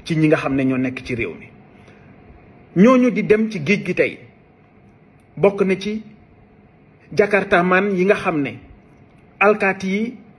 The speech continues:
ak lu xeetoo dañu leen di kar ci tali bi, di nangu seeni moto. Moonte de, defuñu lu may góorgóorlu ngir mun a teral seeni wayjur, tekkee ci réew mi.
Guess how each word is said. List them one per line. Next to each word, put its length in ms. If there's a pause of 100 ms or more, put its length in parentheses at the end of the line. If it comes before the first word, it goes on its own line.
(440)
ak 300
lu 120
xeetoo 580 (100)
dañu 200
leen 200
di 140
kar 200
ci 140
tali 240
bi, 120 (140)
di 140
nangu 280
seeni 280
moto. 320 (180)
Moonte 320
de, 140
defuñu 340
lu 100
may 240 (320)
góorgóorlu 600
ngir 180
mun 200
a 120 (800)
teral 280
seeni 240
wayjur, 440
tekkee 320
ci 140
réew 200
mi. 160